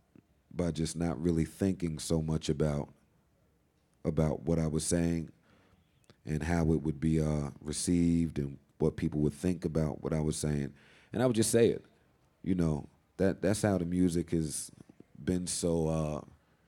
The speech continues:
that's how I've managed to stay so transparent and, uh, just honest and just not give a, a F.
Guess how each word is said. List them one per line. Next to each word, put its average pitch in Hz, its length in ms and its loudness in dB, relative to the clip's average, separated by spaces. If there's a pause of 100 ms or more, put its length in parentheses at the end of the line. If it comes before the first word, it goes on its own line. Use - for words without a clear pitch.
(440)
that's 101 180 -4
how 101 120 2
I've 85 100 -2
managed 90 260 0
to 85 80 -6
stay 82 220 -2
so 73 180 -2
transparent 73 760 -4 (640)
and, 76 160 -2
uh, 71 260 -4 (360)
just - 280 -6
honest 76 640 -4 (140)
and 73 160 -4
just 76 380 -4
not 71 340 -6
give 71 220 0
a, 64 280 -2 (380)
a 67 580 -2 (920)
F. - 600 -4